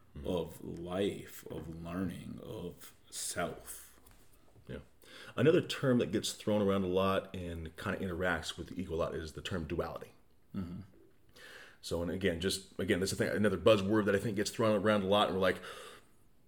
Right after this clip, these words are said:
Speaker 1: maybe not a full understanding of what that means.
Speaker 2: Mm-hmm.
Speaker 1: And what duality is, is basically just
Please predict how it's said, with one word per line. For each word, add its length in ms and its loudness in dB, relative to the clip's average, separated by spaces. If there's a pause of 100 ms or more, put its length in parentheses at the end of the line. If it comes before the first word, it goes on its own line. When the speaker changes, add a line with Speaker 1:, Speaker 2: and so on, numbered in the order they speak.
(280)
Speaker 1:
maybe 160 2
not 80 6
a 40 2
full 180 2
understanding 340 2
of 80 4
what 140 4
that 160 4
means. 400 0
Speaker 2:
Mm-hmm. 320 0 (180)
Speaker 1:
And 100 0
what 140 6
duality 540 4
is, 440 2
is 160 -2
basically 280 0
just 240 -2